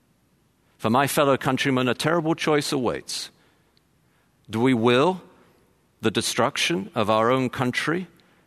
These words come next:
and the salvation of our Christian civilization, or do we will the defeat of our country and, uh, the destruction of our Christian civilization? Which are we gonna do? The Christian civilization or our country? It's a terrible choice.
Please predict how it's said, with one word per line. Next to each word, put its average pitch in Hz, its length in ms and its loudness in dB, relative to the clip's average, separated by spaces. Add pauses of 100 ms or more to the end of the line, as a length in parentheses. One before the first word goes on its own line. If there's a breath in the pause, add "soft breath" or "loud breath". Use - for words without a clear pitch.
(200 soft breath)
and 107 140 0
the 98 60 0
salvation 117 640 0
of 127 80 0
our 113 120 2
Christian 123 420 -2
civilization, 110 880 0
or 110 200 0
do 110 120 0
we 113 160 0
will 127 300 2
the 120 100 0
defeat 123 560 -2
of 85 160 -2
our 82 160 0
country 82 600 -6 (960 soft breath)
and, 85 440 -2
uh, 85 140 0
the 82 120 -4
destruction 82 800 -6 (760)
of 82 160 -4
our 78 240 -2
Christian - 380 -8
civilization? 76 880 -6
Which 110 200 -2
are 120 40 -4
we 107 100 -2
gonna 104 220 -2
do? 98 240 0
The 80 100 -6
Christian 135 320 -4
civilization 131 760 -2
or 127 40 -2
our 127 80 -2
country? 95 360 -4
It's 73 100 -10
a 87 60 -10
terrible 107 380 -4
choice. - 440 -8